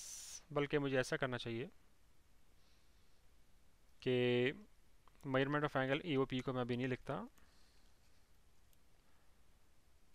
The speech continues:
measurement of angle बीओ, ये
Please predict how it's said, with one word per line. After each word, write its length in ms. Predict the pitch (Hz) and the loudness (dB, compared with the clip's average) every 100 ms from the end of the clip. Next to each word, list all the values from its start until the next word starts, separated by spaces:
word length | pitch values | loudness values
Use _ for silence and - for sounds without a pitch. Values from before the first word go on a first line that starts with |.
| - - - - - | -20 -20 -20 -20 -10
measurement 420 | 127 131 143 160 160 | 0 2 4 2 0
of 140 | - 160 | -2 -2
angle 480 | 131 127 135 139 143 - - - - - - - - - - - - - - - - - 285 185 131 | 0 2 4 4 2 -4 -20 -20 -20 -20 -20 -20 -20 -20 -20 -20 -20 -20 -20 -20 -20 -20 -16 -16 -4
बीओ, 760 | 127 135 151 160 180 - - 139 135 135 139 139 143 - - - | 0 2 2 -2 -6 -10 -6 -2 0 2 0 -2 -6 -16 -20 -10
ये 100 | 156 | -10